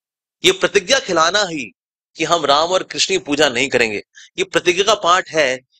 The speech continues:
ये नफरत जो है, ये अहिंसा परमो धर्म के radically opposite भाव है। तो इसीलिए ये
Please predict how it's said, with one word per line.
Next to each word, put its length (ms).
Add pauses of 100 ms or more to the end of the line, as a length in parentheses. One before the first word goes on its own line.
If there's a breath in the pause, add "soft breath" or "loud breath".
(120)
ये 140
नफरत 580
जो 80
है, 220
ये 80
अहिंसा 380
परमो 300
धर्म 180
के 140 (280 loud breath)
radically 520
opposite 460
भाव 240
है। 100 (1160)
तो 60
इसीलिए 680 (140)
ये 300